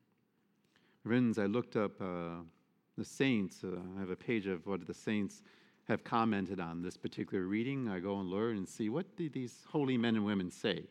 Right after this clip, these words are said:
And I have two pages, but that'll make you stay here longer, and I'm not gonna do that. But one saint, Saint Brendan, the navigator, uh, he prayed this, "Help me, O God, for my boat is so small,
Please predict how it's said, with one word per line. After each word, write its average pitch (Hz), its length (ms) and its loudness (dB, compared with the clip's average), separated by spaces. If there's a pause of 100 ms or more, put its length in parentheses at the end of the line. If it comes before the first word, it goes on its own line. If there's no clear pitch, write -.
(600)
And 113 80 0
I - 0 -
have 101 140 0
two 143 160 0
pages, 92 520 2
but 90 120 0
that'll 101 220 0
make 98 200 0
you 107 60 -2
stay 104 240 -2
here 87 180 0
longer, 87 460 -2
and 82 100 -6
I'm 85 140 -6
not 87 120 -4
gonna 90 200 -4
do 98 160 0
that. 85 320 -4
But 123 160 0 (180)
one 185 260 8
saint, - 500 0 (200)
Saint 151 300 4
Brendan, 85 440 6 (140)
the 123 100 6
navigator, 104 720 6 (1080)
uh, 92 320 -6
he 135 160 -2
prayed 123 500 2
this, 95 460 2 (1700)
"Help 170 280 2
me, 156 160 2
O 151 140 4
God, 90 360 0
for - 140 -4
my 127 220 2
boat 139 480 2
is 127 100 -2
so - 220 -2
small, 90 580 -2